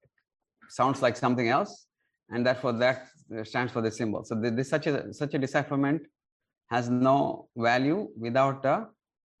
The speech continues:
Rosetta Stone, which confirms that this symbol, uh, you know, is the same value because of the,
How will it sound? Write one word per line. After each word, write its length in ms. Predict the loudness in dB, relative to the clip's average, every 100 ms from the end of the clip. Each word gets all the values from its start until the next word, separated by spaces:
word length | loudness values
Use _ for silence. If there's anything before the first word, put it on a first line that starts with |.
| -2
Rosetta 360 | 0 2 0
Stone, 320 | -2 -8 -8 -12 _ _ _ _
which 300 | -4 -4 -2
confirms 520 | -2 0 2 2 2 2
that 400 | 2 2 0 -8 _ _ _ -12
this 240 | -10 -6
symbol, 360 | 0 2 2 0
uh, 400 | -6 -6 -6 -2
you 60 |
know, 340 | -2 -2 -4 -10 -16 -14
is 420 | -6 -4 -4 -8
the 120 | -10
same 240 | -4 0 2
value 300 | 4 4 2
because 340 | 0 -2 -2
of 120 | -4 -6
the, 460 | -4 -2 -4 -6